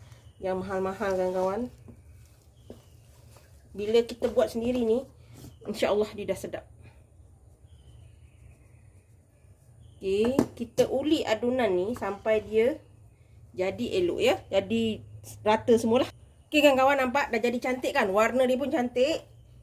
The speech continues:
Okey, kita masukkan buah-buahan kita.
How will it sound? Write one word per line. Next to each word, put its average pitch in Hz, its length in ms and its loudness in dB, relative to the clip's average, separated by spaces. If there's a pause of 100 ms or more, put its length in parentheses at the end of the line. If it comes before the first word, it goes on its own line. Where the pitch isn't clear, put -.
Okey, 220 240 -8
kita - 80 -6
masukkan 240 720 0 (400)
buah-buahan 196 640 0
kita. 175 240 -14